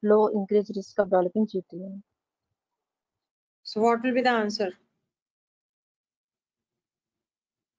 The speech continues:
Speaker 1: Last one, ma'am.
Speaker 2: Yes, last is the answer. Because barrier methods are preferred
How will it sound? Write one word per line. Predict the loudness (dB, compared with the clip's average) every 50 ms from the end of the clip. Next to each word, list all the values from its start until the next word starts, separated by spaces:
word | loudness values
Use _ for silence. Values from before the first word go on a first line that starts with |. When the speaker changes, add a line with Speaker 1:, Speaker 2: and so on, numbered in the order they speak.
| _ _ _ _ _ _ _ _ _ _ _ _ _ _ _ _ _ _ _ _ _ _ _ _ _ _ _ _ _ _ _ _ 4
Speaker 1:
Last | 8 8 8 6 4 -2
one, | -2 -2 -2 -2 -4
ma'am. | -10 -14 -16 -18 -20 _ _ _ _ _ _ _ _ _ _ _ _ _ _ _ _ _ _ _ _ _ _ _
Speaker 2:
Yes, | 0 2 2 2 2 2 2
last | 2 2 4 2 0 -2 -4 -4
is | -4 0
the | 0 0
answer. | 0 0 -2 -4 -8 -8 -10 -12 -12 _ _ _ _ _ _ _ _ _ _ _ _ _
Because | -2 0 2 0 0
barrier | 2 2 2 4 4 2 2 2
methods | 2 0 0 0 0 -2 -2 -2 -2 -2
are | 0 0 0
preferred | 0 -2 -2 -2 -2 -2 -2 -2 -2 -6